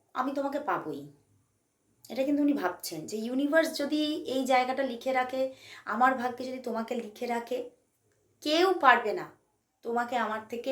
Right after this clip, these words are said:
দূরে সরাতে। আর ইউনিভার্স যদি না চায়, আমি কিন্তু কোনো রকম কোনো মানে অন্য কোনো প্রক্রিয়া অ্যাপ্লি-, এই অ্যাপ্লাই করে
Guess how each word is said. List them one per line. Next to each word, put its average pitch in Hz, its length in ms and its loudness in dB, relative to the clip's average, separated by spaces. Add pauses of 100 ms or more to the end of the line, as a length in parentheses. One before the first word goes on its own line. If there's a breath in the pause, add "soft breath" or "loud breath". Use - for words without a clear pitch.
(140)
দূরে 208 200 -2
সরাতে। 160 460 -4 (460 loud breath)
আর 180 120 -2 (120)
ইউনিভার্স 339 500 8
যদি 294 220 -2
না 226 200 -2 (140)
চায়, 202 340 4 (440)
আমি 233 240 -6 (100)
কিন্তু 277 260 -4 (180)
কোনো 240 260 -2
রকম 277 460 4
কোনো 240 260 0 (520 soft breath)
মানে - 120 -12 (100)
অন্য 269 400 6 (220)
কোনো 277 160 6 (180)
প্রক্রিয়া 269 520 0 (440)
অ্যাপ্লি-, 302 520 -4 (320)
এই 208 240 2
অ্যাপ্লাই 254 400 4 (120)
করে 277 260 8